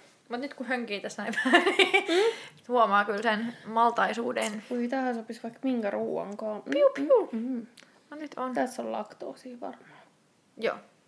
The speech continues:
Speaker 2: Oh.
Speaker 1: Kyllä.
Speaker 2: Mulla on mielessä yksi bisse, minkä mä haluan ite tehdä. Kuka tulee tekee? Tai kenen kanssa mä pääsen tekee?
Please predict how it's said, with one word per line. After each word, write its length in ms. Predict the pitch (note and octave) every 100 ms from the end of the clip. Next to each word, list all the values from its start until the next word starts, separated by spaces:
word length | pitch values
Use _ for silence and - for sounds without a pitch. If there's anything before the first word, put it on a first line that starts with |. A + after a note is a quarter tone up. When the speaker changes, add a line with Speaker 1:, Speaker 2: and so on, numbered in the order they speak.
| - _
Speaker 2:
Oh. 220 | - G#3+ - _ _ _ _ _ _ -
Speaker 1:
Kyllä. 240 | - - - - _ _ _ _ _ _ A#3
Speaker 2:
Mulla 140 | G#3
on 60 | G3
mielessä 480 | F#3+ E3+ F3 -
yksi 240 | G#3+ A3 - G#3
bisse, 300 | G3+ G3+ -
minkä 220 | - -
mä 100 | -
haluan 220 | G3 G3
ite 240 | G3+ - G3+
tehdä. 160 | G#3 F#3
Kuka 220 | A3+ A3
tulee 280 | G#3 G3 F#3
tekee? 300 | F#3 - G3+ -
Tai 100 | A3
kenen 200 | B3 A#3+
kanssa 200 | G#3 G3
mä 40 |
pääsen 320 | G3 G3 G3
tekee? 440 | G3 G3 - B3